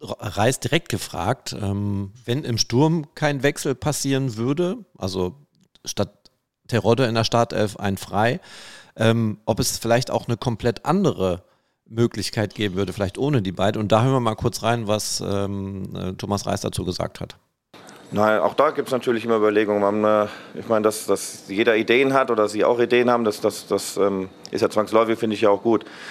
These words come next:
Speaker 2: Man muss immer nur überlegen, äh, wenn wir gesagt haben, wir wollen, äh, schnell über Außen spielen und ich spiele mit zwei zentralen Spitzen, ähm, wir wollen vielleicht, äh, irgendwann eine, eine, eine Zehnerposition mit, mit Rodri haben,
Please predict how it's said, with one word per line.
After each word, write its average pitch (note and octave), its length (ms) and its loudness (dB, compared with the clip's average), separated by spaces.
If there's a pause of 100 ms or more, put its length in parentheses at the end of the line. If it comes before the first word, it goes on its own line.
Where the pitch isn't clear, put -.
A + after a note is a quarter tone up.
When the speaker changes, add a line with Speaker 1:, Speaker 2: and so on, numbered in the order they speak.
(280)
Speaker 2:
Man G#2 100 0
muss A2 120 2
immer A#2 200 4
nur A#2 180 4
überlegen, A2+ 380 4
äh, A2+ 160 6
wenn A2 120 4
wir A2 100 4
gesagt G#2+ 300 2
haben, A#2+ 80 0
wir G#2+ 120 4
wollen, A2 200 4
äh, G#2+ 320 4
schnell A2+ 240 2
über G#2+ 140 4
Außen A#2+ 240 2
spielen A#2+ 340 2
und G#2 140 2
ich G2 100 0
spiele A2 180 0
mit G#2+ 120 0
zwei G#2+ 200 2
zentralen G#2 400 0
Spitzen, A#2+ 520 0
ähm, A2 400 2 (840)
wir F#2+ 300 4
wollen G#2+ 220 4
vielleicht, G#2+ 320 2
äh, G#2 220 4
irgendwann A2 360 2
eine, G#2 220 4
eine, G2+ 280 0
eine G2 140 -2
Zehnerposition B2+ 800 2
mit, A#2 160 2
mit A2+ 200 2
Rodri B2 320 4
haben, A#2+ 360 2